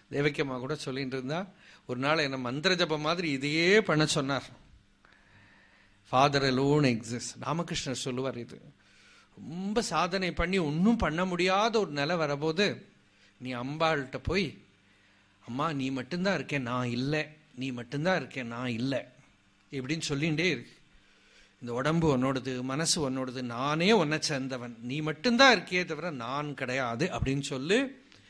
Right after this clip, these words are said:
பா-, எல்லா வேதனையும் போயிடும் உள்ளேந்து. இந்த நான் இருக்கிறது தான் ப்ராப்ளம்.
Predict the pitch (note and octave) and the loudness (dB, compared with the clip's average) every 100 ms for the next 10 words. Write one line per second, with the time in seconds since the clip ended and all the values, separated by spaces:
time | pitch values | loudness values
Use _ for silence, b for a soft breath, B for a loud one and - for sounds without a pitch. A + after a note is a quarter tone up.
0 | b _ A2+ A#2+ - A2+ C3 B2+ A#2+ A2+ | b _ -6 -6 -6 -6 -4 -2 -4 -4
1 | G#2+ G#2+ B2 C#3+ D3 C#3+ A2 G#2+ G#2+ G2+ | -6 -6 -4 -4 -4 -6 -10 -10 -12 -14
2 | G#2 - - - _ _ _ _ _ _ | -16 -16 -16 -18 _ _ _ _ _ _
3 | _ _ - b b b - A#2 A#2+ D3 | _ _ -20 b b b -14 -8 2 6
4 | A3 G#3+ G3+ A#3 A3+ A3+ A3+ C#4+ A#3+ G#3+ | 8 8 6 6 6 8 10 10 10 10
5 | G3+ F#3+ | 10 4